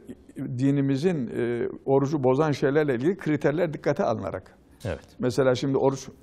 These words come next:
Speaker 1: genelde nedir? Mideye ulaşan şeylerden dolayı bozuluyor.
Speaker 2: Evet efendim.
Speaker 1: E, insülin adaleye, karına yapılan bir iğne veya diğer tedavi için yapılan iğneler, e, o mideye ulaşmadığı için orucu bozmaz.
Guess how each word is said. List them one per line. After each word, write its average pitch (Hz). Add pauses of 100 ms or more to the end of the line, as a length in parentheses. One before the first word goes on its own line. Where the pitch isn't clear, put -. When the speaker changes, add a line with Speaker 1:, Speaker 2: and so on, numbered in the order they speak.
(340)
Speaker 1:
genelde 120
nedir? 127
Mideye 139
ulaşan 120
şeylerden 117
dolayı 104
bozuluyor. 95 (420)
Speaker 2:
Evet 98
efendim. 117
Speaker 1:
E, 175
insülin 175 (220)
adaleye, 131
karına 143
yapılan 104
bir 104
iğne 113 (680)
veya 131
diğer 143
tedavi 131
için 123
yapılan 113
iğneler, 113 (520)
e, 117 (400)
o 165 (560)
mideye 151
ulaşmadığı 113
için 269 (340)
orucu 135
bozmaz. 123